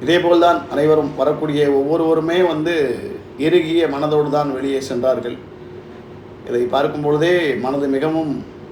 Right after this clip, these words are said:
வலித்தது, உங்களுக்கும் வலிக்கும். அதனால் தகப்பன் இருந்து மகன் இறக்கக்கூடிய நிலை இனி எந்த குடும்பத்திலும் யாருக்கும் வரக்கூடாது என்பதுதான்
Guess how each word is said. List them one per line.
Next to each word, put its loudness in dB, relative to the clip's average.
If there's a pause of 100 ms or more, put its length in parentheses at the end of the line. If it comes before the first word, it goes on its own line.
வலித்தது, 2 (480)
உங்களுக்கும் 2
வலிக்கும். 0 (1500)
அதனால் 0
தகப்பன் 4
இருந்து 4 (360)
மகன் 0
இறக்கக்கூடிய 2
நிலை 2 (280)
இனி -2
எந்த 0
குடும்பத்திலும் -2
யாருக்கும் 0
வரக்கூடாது 2 (120)
என்பதுதான் -2